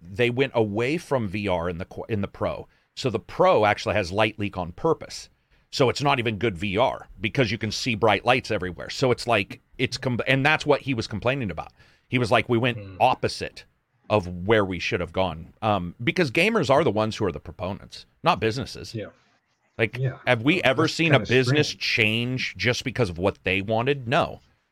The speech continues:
Speaker 1: Like,
Speaker 2: No.
Speaker 1: internally,
Speaker 2: No.
Speaker 1: they'll make their own if they have to. They'll, they'll figure something
Speaker 2: Yeah.
Speaker 1: out. But,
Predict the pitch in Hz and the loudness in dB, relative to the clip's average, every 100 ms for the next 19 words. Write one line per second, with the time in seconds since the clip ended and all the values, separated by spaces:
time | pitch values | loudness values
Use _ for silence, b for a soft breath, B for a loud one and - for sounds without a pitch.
0 | - 127 92 - 117 110 151 147 156 165 | 2 2 2 -6 -10 0 2 4 2 4
1 | 170 147 135 139 - 123 139 139 - - | 4 4 4 2 4 4 4 2 -6 -8
2 | 104 95 87 - 73 - 107 98 - 107 | 0 0 0 -4 -12 0 2 2 2 0
3 | - 107 101 104 98 107 - - 90 98 | 2 -2 0 -2 0 -2 -2 -2 0 0